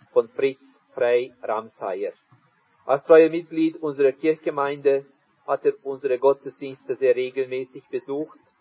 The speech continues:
regelmäßig auch an der Badi-Gottesdienst teilgenommen, für den letzten Gottesdienst sogar den Aperowein spendiert und auch jetzt, habe ich vernommen, hat die Familie den Aperowein spendiert.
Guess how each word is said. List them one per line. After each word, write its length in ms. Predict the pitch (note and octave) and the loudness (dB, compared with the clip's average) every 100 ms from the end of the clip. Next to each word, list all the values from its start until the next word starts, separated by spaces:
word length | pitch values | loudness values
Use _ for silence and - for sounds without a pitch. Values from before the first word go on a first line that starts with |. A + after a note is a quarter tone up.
| _ _ - | _ _ -2
regelmäßig 680 | C#3 C#3 C3+ C3+ C3 C3 | 0 0 -2 -4 -8 -2
auch 220 | C3 B2 | 0 0
an 100 | C#3 | -2
der 100 | B2+ | -2
Badi-Gottesdienst 1040 | A#2+ B2 B2 B2 B2 A#2+ C3 - A#2+ A2+ - | 2 4 4 2 -2 -2 -6 -16 -18 -12 -2
teilgenommen, 840 | B2+ C3+ C3+ C3+ C3+ C#3 C#3+ C#3 _ _ _ _ _ _ | 0 0 -2 -2 -4 -4 -8 -12 _ _ _ _ _ _
für 100 | - | -2
den 160 | C3+ C3 | 0 2
letzten 380 | C#3 - - B2+ | 0 -2 -14 -2
Gottesdienst 680 | C3+ C3+ C#3 - C#3 B2 | -2 -2 -8 -12 -14 -10
sogar 300 | B2+ A#2+ A#2+ | -6 0 0
den 140 | A#2+ A#2+ | 0 -6
Aperowein 720 | C3+ C3+ C#3 C3 C3 B2+ B2+ | -4 0 2 4 4 0 -2
spendiert 640 | - _ A#2+ A#2 A#2+ B2 - _ _ _ | -12 _ -8 -6 -4 -2 -2 _ _ _
und 180 | A2+ A2+ | -8 -2
auch 180 | G#2+ - | -2 -2
jetzt, 380 | A#2 A#2+ _ _ _ | -2 -2 _ _ _
habe 220 | A#2+ A2 | -8 -8
ich 140 | A2 G#2+ - | -10 -16 -10
vernommen, 500 | G#2+ G#2+ G#2+ G#2+ G#2 _ _ _ _ | -8 -6 -6 -8 -14 _ _ _ _
hat 160 | - A2+ | -4 -4
die 80 | A#2 | -4
Familie 540 | - A2 G#2+ G#2 G#2+ | -4 -4 -6 -6 -6
den 100 | G2 | -6
Aperowein 720 | F2 G2+ A2+ G#2 G2 F#2+ F#2 F#2+ _ | -8 -6 -2 -2 -4 -8 -10 _ _
spendiert. 580 | _ F#2+ F#2+ F#2+ F#2 | _ -14 -14 -10 -12